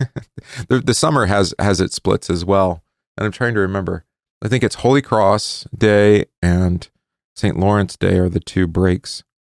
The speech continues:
Oh, and, um, and I think Saint Michael as well. Anyway, there's, it, it's helpful to take the, what, especially in the long summer season,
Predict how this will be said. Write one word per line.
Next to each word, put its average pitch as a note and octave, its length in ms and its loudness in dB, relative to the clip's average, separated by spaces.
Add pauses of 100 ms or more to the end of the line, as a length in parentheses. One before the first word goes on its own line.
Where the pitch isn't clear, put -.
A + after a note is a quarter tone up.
(160)
Oh, B2 160 4 (160)
and, F#2 300 0
um, F2 320 -2 (560)
and G2 120 0
I F#2+ 80 2
think G2+ 160 -2
Saint F2 220 -4
Michael F2+ 360 0
as E2 120 -6
well. F#2 400 -2 (480)
Anyway, F2+ 300 -2 (380)
there's, G#2 240 -2 (500)
it, D3 120 -2
it's C#3 200 -2
helpful D#3+ 300 0
to G#2+ 80 2
take - 260 -4
the, F#2 100 -2
what, F2+ 260 -2
especially - 420 -2
in F2 80 -2
the F#2 120 0
long F#2 680 2
summer A2+ 300 0
season, E2+ 520 0